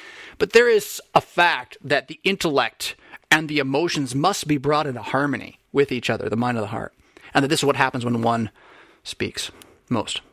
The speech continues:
right? You have, your whole body becomes, uh, who you are in breath. <gasps> You know, the very thing the scriptures tell us is who we are, nephesh. Uh, there's, there's a, there's an amazing reality there.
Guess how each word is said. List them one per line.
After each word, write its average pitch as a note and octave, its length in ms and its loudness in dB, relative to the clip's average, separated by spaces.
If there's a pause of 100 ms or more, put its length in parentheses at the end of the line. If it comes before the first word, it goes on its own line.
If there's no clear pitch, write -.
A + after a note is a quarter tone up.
right? A2 140 0
You A#2+ 140 -2
have, B2+ 200 2
your C3+ 200 2
whole E3 400 4
body B2+ 680 2
becomes, - 680 -4 (340)
uh, A2 360 0
who B2+ 200 0
you A2+ 180 -4
are G#2+ 360 -4 (360)
in A2+ 280 -2 (100)
breath. C#3+ 320 4 (100)
<gasps> - 200 -14 (260)
You B2+ 60 -4
know, B2 40 -2
the A#2+ 60 -2
very B2+ 160 2
thing B2+ 160 0
the A#2 60 -4
scriptures C3 340 -2
tell A#2 160 -2
us A2+ 160 -4
is A#2+ 140 -2
who A#2+ 100 -2
we A#2 100 -6
are, A#2+ 200 -2
nephesh. B2 340 -8 (520)
Uh, D#3+ 200 6 (100)
there's, D#3 160 2
there's E3 160 4
a, D3+ 60 2
there's D3+ 180 0
an C#3+ 80 2
amazing E3+ 500 0
reality C3+ 380 -2
there. - 200 -8